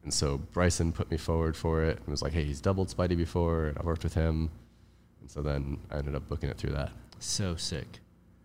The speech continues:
Speaker 2: so sick. And then what's super surreal is that you then get to double Toby on a most recent one, which is crazy because technically speaking, you probably would have never had the chance to double him because he predated Andrew Garfield.
Speaker 1: Yeah.
Speaker 2: And so how did that work out, I guess?
Speaker 1: I never thought I'd get that chance,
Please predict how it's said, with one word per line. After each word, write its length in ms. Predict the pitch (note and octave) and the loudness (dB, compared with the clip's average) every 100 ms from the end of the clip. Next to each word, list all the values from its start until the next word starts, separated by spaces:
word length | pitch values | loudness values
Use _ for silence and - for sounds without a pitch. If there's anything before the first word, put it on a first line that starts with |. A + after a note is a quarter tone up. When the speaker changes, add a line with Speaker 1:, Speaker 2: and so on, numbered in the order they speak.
| - - | -20 -10
Speaker 2:
so 360 | - B2 G#2+ | -2 0 0
sick. 340 | G2 E2 B1+ - | 0 -2 -6 0
And 140 | B2 B2 | 4 6
then 380 | A2 G2+ G2 - - - _ - | 6 4 2 0 -16 -20 _ -2
what's 200 | A2 - | 0 4
super 240 | C3+ B2+ B2+ | 4 6 4
surreal 460 | - F#2 F2+ G2 | 6 4 6 4
is 120 | F#2+ F2 | 0 2
that 400 | F2+ F2 F2 G2 | 2 2 0 0
you 160 | G2 | 2
then 220 | F#2+ G2+ F#2+ | 4 4 4
get 180 | F#2+ | 2
to 160 | - G2 | 2 0
double 300 | F2 E2+ E2+ | 2 0 0
Toby 500 | - A#2+ B2 F2 B2+ - - - - - - - | 4 6 6 4 2 -4 -20 -20 -20 -20 -20 -8
on 480 | G2 F#2+ F2+ F2+ F2+ | 2 4 6 4 2
a 80 | F#2+ | 0
most 240 | F#2+ F#2+ F#2 | 2 4 6
recent 300 | F3 A#2+ F#2+ | 6 6 6
one, 280 | F#2+ F#2+ | 6 6
which 140 | G2+ G2+ | 4 2
is 80 | - | 2
crazy 340 | C3 D3+ B2 | 4 6 4
because 600 | G#2 - G2+ G2 F2+ - - | 2 2 2 4 0 -4 -8
technically 300 | - B2 A#2+ G2 | 0 2 2 2
speaking, 260 | C3 A#2+ | 2 2
you 80 | F#2 | 2
probably 280 | - G2+ G2 | 4 4 6
would 80 | F2+ | 4
have 80 | |
never 160 | F#2 F#2 | 2 2
had 120 | F#2 | 2
the 60 | F2+ | 0
chance 220 | - E2+ | -2 -4
to 40 | |
double 260 | D#2 G#2+ G#2 | 0 2 2
him 120 | F2 | 2
because 240 | F2+ G2 F2 | 2 0 2
he 120 | F2+ | 0
predated 580 | - B2 A#2 G2 F2+ F2 | 6 6 8 6 6 2
Andrew 220 | E2+ E2 | 2 2
Garfield. 540 | A2 B2+ E2 D2 G#2 - | 2 2 -2 -6 -6 4
Speaker 1:
Yeah. 180 | F2+ C2+ - - - | 4 4 -8 -18 -10
Speaker 2:
And 80 | G#2+ | 0
so 140 | - G2+ | 4 6
how 160 | B2+ | 6
did 140 | B2 F#2 | 4 4
that 200 | A#2+ A2 | 2 2
work 280 | F#2 F2 | 0 0
out, 160 | D#2+ D2 | -4 -4
I 60 | E2 | -4
guess? 360 | D#2 D#2 - | -4 -6 -6
Speaker 1:
I 120 | - F2+ | 0 4
never 520 | F2 F2+ F#2 G2+ G#2 | 4 4 4 4 4
thought 220 | G#2+ G2+ | 4 4
I'd 80 | F#2 | 4
get 140 | F2+ | 4
that 160 | F#2+ E2+ | 4 2
chance, 580 | D#2+ C#2+ D2+ - - | 2 2 0 -2 -8